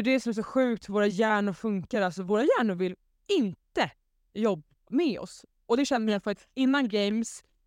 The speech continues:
<laughs> innan games så gjorde jag en clean-stege, alltså flera varv, där jag cleanade hundrasex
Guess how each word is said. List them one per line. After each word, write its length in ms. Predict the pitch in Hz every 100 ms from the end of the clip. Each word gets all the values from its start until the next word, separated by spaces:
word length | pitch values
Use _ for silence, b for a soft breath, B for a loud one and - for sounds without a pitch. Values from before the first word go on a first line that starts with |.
| _
<laughs> 180 | 339 494
innan 180 | 285 269
games 280 | 240 233 -
så 60 |
gjorde 260 | 226 220 202
jag 60 |
en 80 | 196
clean-stege, 920 | - 240 214 190 - 302 214 - 190 233 _ _ _
alltså 200 | - 185
flera 460 | 180 - 208 190 190
varv, 420 | 214 180 196 220 269 _ _ _ _ _ _
där 100 | -
jag 200 | 233 190
cleanade 600 | - 240 220 185 220 202
hundrasex 960 | 196 202 185 185 - 226 185 - - -